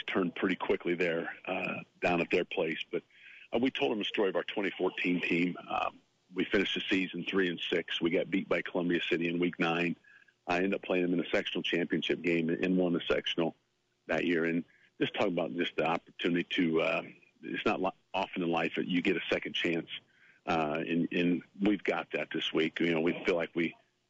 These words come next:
should have got that game the first time, and, and we've got a chance to, to prove to ourselves and some other people that, uh, that we let one get away.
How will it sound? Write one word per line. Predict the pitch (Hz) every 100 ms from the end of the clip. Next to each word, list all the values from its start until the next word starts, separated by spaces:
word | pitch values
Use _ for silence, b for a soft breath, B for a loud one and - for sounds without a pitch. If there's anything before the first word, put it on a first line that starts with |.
| _
should | - - 107
have | 90
got | 92 87
that | 87 82
game | 90 85
the |
first | - 98 87 -
time, | 92 82 87 78
and, | - -
and | 90 87
we've | 85
got | 92
a | 82
chance | - 85 82
to, | - 78
to | - 90
prove | - 107 87
to |
ourselves | 85 - 92 87
and | 90 -
some | 92
other | 85
people | - 85 87
that, | 80 - - 82
uh, | - B B -
that | 98
we | 90
let | 87 80
one | 80
get | 78 82
away. | 80 78